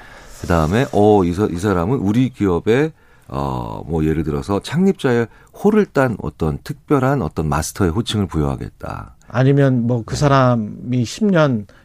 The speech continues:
Speaker 2: 열심히 일했으면 거기에다가 이름을 하나 새겨주겠다.
Speaker 1: 그렇죠. 그러니까 사람이,
Speaker 2: 뭐, 이런 거. 예.
Speaker 1: 사람이 다른 동물들과 달리 여러
Speaker 2: 예.
Speaker 1: 가지 방법으로 보상받거든요.
Speaker 2: 어.
Speaker 1: 여러 가지 방법으로.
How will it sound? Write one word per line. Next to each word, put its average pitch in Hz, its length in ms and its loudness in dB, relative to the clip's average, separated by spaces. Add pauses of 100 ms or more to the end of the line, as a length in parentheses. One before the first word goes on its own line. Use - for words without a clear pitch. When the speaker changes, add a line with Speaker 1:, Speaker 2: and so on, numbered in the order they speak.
(120)
Speaker 2:
열심히 127 680 0 (280)
일했으면 131 720 0
거기에다가 127 500 0
이름을 131 380 2
하나 127 180 2
새겨주겠다. 139 540 -2
Speaker 1:
그렇죠. 87 320 -12 (400)
그러니까 120 100 0
사람이, 180 400 2
Speaker 2:
뭐, 127 100 4
이런 110 140 2
거. 185 240 -2 (100)
예. 127 420 4
Speaker 1:
사람이 147 500 2 (120)
다른 139 320 0
동물들과 123 560 0
달리 80 380 -4 (100)
여러 135 300 4
Speaker 2:
예. - 20 2
Speaker 1:
가지 165 380 0
방법으로 87 600 -6
보상받거든요. 64 1120 -8
Speaker 2:
어. 120 440 2
Speaker 1:
여러 87 200 4
가지 80 200 -2
방법으로. 60 600 -8